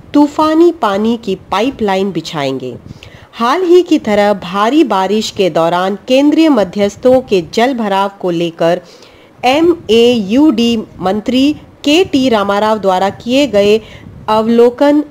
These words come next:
के आधार पर यह परियोजना शुरू की जा रही है। अगली खबर पुणे से। पीएमसी ने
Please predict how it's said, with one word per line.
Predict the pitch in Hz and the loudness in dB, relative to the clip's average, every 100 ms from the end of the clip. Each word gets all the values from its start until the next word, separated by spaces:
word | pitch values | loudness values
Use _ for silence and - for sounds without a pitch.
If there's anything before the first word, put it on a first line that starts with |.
| - - | -10 0
के | 226 | 0
आधार | 220 190 190 220 233 | 2 -2 -2 -2 -2
पर | 233 214 190 | 0 2 2
यह | 180 240 294 | 2 0 0
परियोजना | 240 220 202 175 170 190 185 202 | 0 0 0 -2 -2 -2 -2 -2
शुरू | - 214 214 | -2 0 0
की | 214 - 233 | -2 -2 -2
जा | 214 175 | -2 -2
रही | 170 156 151 147 | -4 -6 -10 -8
है। | 143 127 - - _ - - - - - - - - - _ - - - | -8 -10 -14 -20 _ -20 -20 -10 -10 -8 -8 -10 -14 -20 _ -20 -20 -6
अगली | 269 277 392 | -2 2 2
खबर | 392 277 240 254 | 2 -2 -2 -2
पुणे | 254 262 262 254 240 | -4 0 2 4 2
से। | - 147 - - - - - - _ | -2 -10 -10 -16 -20 -20 -20 -20 _
पीएमसी | 330 392 - 294 294 285 - 277 285 | 2 4 2 0 0 -2 -4 0 2
ने | 285 185 156 | 2 2 0